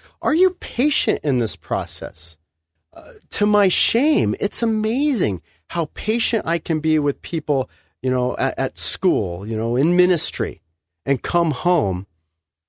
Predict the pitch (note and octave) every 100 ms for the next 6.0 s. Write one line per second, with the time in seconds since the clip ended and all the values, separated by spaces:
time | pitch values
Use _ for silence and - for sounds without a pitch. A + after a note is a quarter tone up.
0 | _ - B2+ A#2+ C3+ C#3+ B2 - F3+ E3+
1 | - - D3+ A2+ - D#3+ C#3 A#2 - A#2+
2 | A2 - _ _ A#2 G#2+ - - G3 G#3+
3 | C3 A2+ A2 - A#3 D3+ B2 C3 A2+ A#2+
4 | E3 G2 - _ _ - B2 A#2 - E3+
5 | D3 B2 G#2 G#2 G2 B2 G2+ C2+ - -